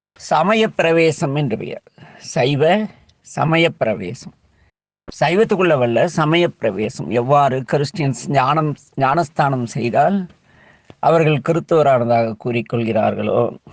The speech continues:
இஸ்லாமியர்கள் சுன்னத் முதலியவை செய்து கொண்டால் எவ்வாறு முஸ்லிம்ஸ் என்று சொல்லிக் கொள்கிறார்களோ,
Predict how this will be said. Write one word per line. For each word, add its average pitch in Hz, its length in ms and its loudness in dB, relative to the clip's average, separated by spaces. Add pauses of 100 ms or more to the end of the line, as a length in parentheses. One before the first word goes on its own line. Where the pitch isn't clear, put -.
(440)
இஸ்லாமியர்கள் 151 760 0
சுன்னத் 156 420 -2
முதலியவை 120 480 -4
செய்து 113 280 -4
கொண்டால் 110 340 -2
எவ்வாறு 113 480 -4
முஸ்லிம்ஸ் 127 580 -6
என்று 104 200 -8
சொல்லிக் - 400 -10
கொள்கிறார்களோ, 110 720 -4